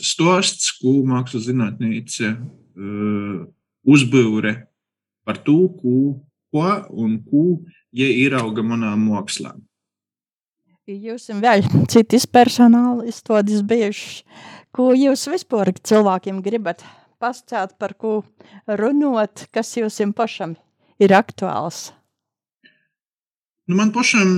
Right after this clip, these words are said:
Speaker 1: nu, nu, sākta gola ir interesējis cilvēks, cilvēka stosts.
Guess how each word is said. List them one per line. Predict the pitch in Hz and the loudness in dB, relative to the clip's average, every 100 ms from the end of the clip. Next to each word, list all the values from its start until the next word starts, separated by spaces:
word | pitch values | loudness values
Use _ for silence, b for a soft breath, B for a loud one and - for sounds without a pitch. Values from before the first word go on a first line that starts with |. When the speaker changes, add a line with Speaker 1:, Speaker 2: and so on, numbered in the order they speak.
| 165 | 0
Speaker 1:
nu, | 170 165 165 143 | -2 0 -2 -4
nu, | 151 | -6
sākta | 156 196 190 190 151 | -4 -2 -2 -2 -2
gola | 180 190 170 | 0 2 0
ir | 151 151 | -2 -4
interesējis | 170 165 147 143 - - 135 127 123 127 - - - - - | -6 -6 -6 -6 -6 -4 0 0 0 -2 -4 -6 -10 -16 -8
cilvēks, | 151 143 175 247 302 - - - - _ _ _ _ _ - | -2 -2 -2 -4 -6 -6 -8 -8 -10 _ _ _ _ _ -4
cilvēka | 156 135 113 123 120 | -2 -2 -4 -6 -10
stosts. | - 120 143 220 262 - - - | -4 -2 0 0 -2 -2 -4 -10